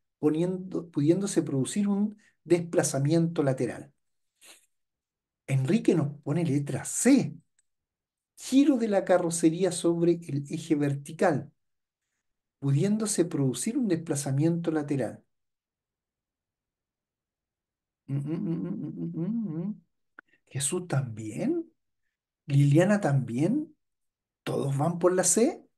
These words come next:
¿No a nadie por la A? Bueno, yo soy su intermediario. Muy bien. Es el giro de la carrocería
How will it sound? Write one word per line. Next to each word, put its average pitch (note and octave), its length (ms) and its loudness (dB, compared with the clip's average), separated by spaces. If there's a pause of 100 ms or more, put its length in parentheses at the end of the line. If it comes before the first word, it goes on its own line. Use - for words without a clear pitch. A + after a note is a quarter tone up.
(540)
¿No D3+ 100 0
a D3 40 0
nadie D3 280 4
por F#3+ 140 2
la G3 180 2
A? E4+ 260 -2 (1080)
Bueno, A#2+ 500 -8 (600)
yo D3+ 260 4
soy F#3 340 4
su A3 460 -2 (460)
intermediario. G3+ 1040 2
Muy B2 320 -2
bien. C#3+ 640 0 (720)
Es E3+ 200 2
el E3+ 120 0
giro C4+ 460 -2
de C4+ 80 0
la - 160 -2
carrocería A#3+ 800 0